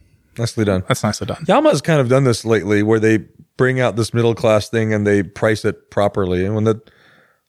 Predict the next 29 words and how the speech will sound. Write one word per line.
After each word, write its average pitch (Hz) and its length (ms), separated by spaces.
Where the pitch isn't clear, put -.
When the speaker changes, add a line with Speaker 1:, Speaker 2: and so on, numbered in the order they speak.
Speaker 1:
little 131 180
T 135 180
seven 120 280
hundred 120 300
came 104 200
out 101 200
and 104 100
we 104 60
saw 104 180
the 92 80
price 113 280
tag, 95 240
I 92 100
was 95 160
like, 92 160
"Slow 110 240
clap. 85 360
Good 101 120
job, 90 220
guys. 85 340
Way 98 120
to 90 200
make 107 180
it 90 100
worth 101 300
the 95 80
wait, 90 380
three-year 98 400
wait." 90 240